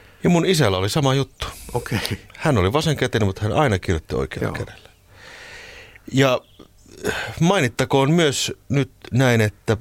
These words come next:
Speaker 1: vielä kerran, että tota, Beatlesin jäsenistä kaksi on ollut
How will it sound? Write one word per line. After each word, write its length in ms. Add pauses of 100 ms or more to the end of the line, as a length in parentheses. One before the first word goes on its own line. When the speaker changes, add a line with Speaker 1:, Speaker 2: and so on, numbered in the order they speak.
Speaker 1:
vielä 220
kerran, 360
että 300
tota, 360 (840)
Beatlesin 440
jäsenistä 460
kaksi 460 (220)
on 320 (720)
ollut 340